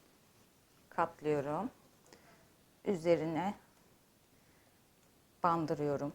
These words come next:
Yağına, üzerine demişim. Yani şu an o kadar <laughs> sabırsızlanıyorum ki kelimeleri toplamakta zorlanıyorum.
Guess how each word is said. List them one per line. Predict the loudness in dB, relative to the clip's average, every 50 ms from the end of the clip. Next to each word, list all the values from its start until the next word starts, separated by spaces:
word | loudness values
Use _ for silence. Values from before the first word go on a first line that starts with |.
| -12 -14 _ 2
Yağına, | 4 4 4 4 2 2 0 -2 -4 -6 -12 -18 -16
üzerine | -10 -6 -6 -4 -4 -2 -4 -4 -4
demişim. | -6 -8 -10 -10 -10 -10 -12 -12 -12 -14 _ -20 -20 -20 -20 -20 -20 -20 -6 -2
Yani | 0 2 2 2 0 -4 -8
şu | -16 -4 4 6
an | 8 8 8 6 2
o | -2 0
kadar | 2 6 8 8 8 6 2 -4 -6 -10 -16 -20 _
<laughs> | -20 -20 -20 -20 -20 -20 0
sabırsızlanıyorum | 6 8 10 10 10 8 8 4 6 8 10 10 12 12 10 10 8 6
ki | 2 0 -2 4
kelimeleri | 8 8 8 10 8 8 10 10 10 8 8
toplamakta | 6 4 6 6 8 8 8 6 6 4 4
zorlanıyorum. | 6 8 8 8 8 6 6 4 4 2 2 0 0